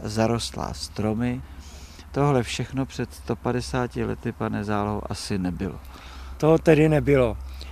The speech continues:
Speaker 2: Zde bylo v dřívějších dobách veliké skladiště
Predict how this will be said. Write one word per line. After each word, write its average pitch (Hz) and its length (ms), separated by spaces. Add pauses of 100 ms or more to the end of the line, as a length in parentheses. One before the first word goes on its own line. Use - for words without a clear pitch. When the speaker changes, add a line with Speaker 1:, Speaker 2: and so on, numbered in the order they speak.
(300)
Speaker 2:
Zde 127 400
bylo 175 460
v 147 80
dřívějších 156 600
dobách 156 520 (460)
veliké 156 580
skladiště 135 920